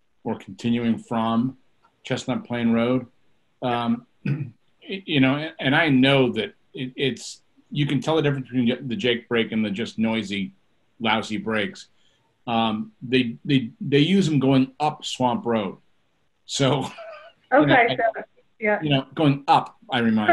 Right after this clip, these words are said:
Speaker 2: Huh.
Speaker 1: you. Um,
Speaker 2: Hmm.
Speaker 1: but also, I think the speed, I, I wonder, because I noticed the speed, and just because a truck is so much bigger, you can't help but notice it much
Speaker 2: Mm-hmm.
Speaker 1: more than a car speeding. And that may be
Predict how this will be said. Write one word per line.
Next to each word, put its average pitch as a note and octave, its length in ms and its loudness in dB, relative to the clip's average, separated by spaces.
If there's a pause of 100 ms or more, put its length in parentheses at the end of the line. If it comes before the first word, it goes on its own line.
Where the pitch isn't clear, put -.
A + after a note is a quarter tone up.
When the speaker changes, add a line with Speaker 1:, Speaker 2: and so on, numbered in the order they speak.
Speaker 2:
Huh. G#3+ 80 2 (340)
Speaker 1:
you. C3+ 60 2
Um, A2+ 420 2 (260)
Speaker 2:
Hmm. A3+ 260 -16
Speaker 1:
but C#3 120 4
also, D3+ 680 4
I C#3 120 0
think G3 300 -2
the D#3 80 -6
speed, D3+ 840 0 (680)
I, D3 240 2
I D3+ 160 4
wonder, D#3+ 380 2
because A#2+ 280 -2
I D3 120 2
noticed C#3+ 400 0
the C3 80 -4
speed, A#2 720 0 (560)
and C3+ 260 4
just D#3 240 -4
because D#3+ 240 0
a B2 60 2
truck D3 280 -2
is A#2+ 120 -6
so C#3+ 60 0
much A#2+ 280 -2
bigger, C3 240 4
you A#2+ 180 2
can't C3+ 280 -2
help - 340 -4
but C3+ 140 -6
notice A#2+ 420 0
it - 180 -6 (640)
much B2+ 240 2
Speaker 2:
Mm-hmm. - 80 2
Speaker 1:
more B2 220 0
than A2+ 120 -2
a G2+ 60 -8
car A2+ 320 -4
speeding. C3+ 600 0 (420)
And B2 140 2
that C#3 180 2
may C3 220 6
be A#2 320 2